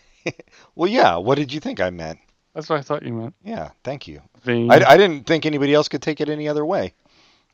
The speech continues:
Speaker 2: That's true.
Speaker 1: If you'd seen me, you'd, you'd realize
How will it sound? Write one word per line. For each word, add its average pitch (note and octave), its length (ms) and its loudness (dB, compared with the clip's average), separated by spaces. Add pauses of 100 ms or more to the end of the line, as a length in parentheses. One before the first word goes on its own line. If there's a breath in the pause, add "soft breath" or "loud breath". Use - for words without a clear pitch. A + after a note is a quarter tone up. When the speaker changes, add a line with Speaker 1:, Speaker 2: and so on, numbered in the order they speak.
Speaker 2:
That's - 200 -18
true. G#2 280 -14 (120)
Speaker 1:
If A#2 180 -6
you'd G#2+ 160 -6
seen E3 280 -4
me, C3 140 -6
you'd, G#2+ 260 -8
you'd A2 280 -10
realize G2 540 -2